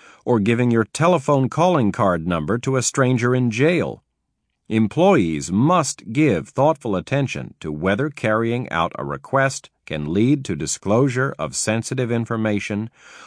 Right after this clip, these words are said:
or the compromising of the corporate computer system. I T people must also be on their guard against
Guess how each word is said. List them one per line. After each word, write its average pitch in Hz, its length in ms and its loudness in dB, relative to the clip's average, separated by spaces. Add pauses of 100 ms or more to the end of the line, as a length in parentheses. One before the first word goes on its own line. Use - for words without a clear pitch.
(140)
or 127 380 4
the 160 120 -2
compromising 101 920 0
of 69 200 -8
the 73 100 -8
corporate 123 480 -4
computer 120 460 -4
system. 64 500 -10 (1200)
I 160 220 4
T 175 280 0
people 143 500 0 (300)
must 95 320 0
also 147 420 2
be 135 220 2
on 131 280 2
their 127 240 2
guard 87 560 2
against 92 480 -2